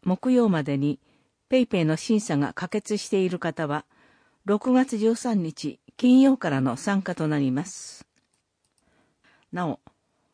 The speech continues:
五月三十一日土曜以降の審査可決はキャンペーン対象外です。ここに、鶴ヶ島市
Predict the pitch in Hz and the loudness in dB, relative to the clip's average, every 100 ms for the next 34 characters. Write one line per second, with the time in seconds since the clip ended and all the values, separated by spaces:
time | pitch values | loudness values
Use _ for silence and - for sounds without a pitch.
0 | _ - 247 247 233 - 247 240 185 175 | _ -2 2 2 0 -4 0 0 0 -4
1 | 165 196 185 180 165 - 165 214 233 240 | -2 -2 -2 -4 -10 -6 -2 0 2 0
2 | 240 - 151 143 147 - - 240 240 220 | -2 -2 0 0 -2 -4 -4 2 2 2
3 | 165 151 - 160 - 151 143 _ _ _ | -8 -10 -10 -12 -8 -8 -8 _ _ _
4 | _ _ 240 240 233 247 226 214 214 220 | _ _ -2 2 2 0 -2 -2 -4 -6
5 | 208 - 202 160 127 117 - 143 - - | -4 -4 -4 -4 -6 -8 -10 -12 -14 -16
6 | - _ _ _ _ _ _ _ _ _ | -20 _ _ _ _ _ _ _ _ _
7 | _ _ _ - 214 220 196 190 _ _ | _ _ _ -4 0 2 2 0 _ _
8 | _ _ _ _ - 220 240 254 - 233 | _ _ _ _ 2 4 6 2 4 2
9 | 226 - 151 | 2 0 -2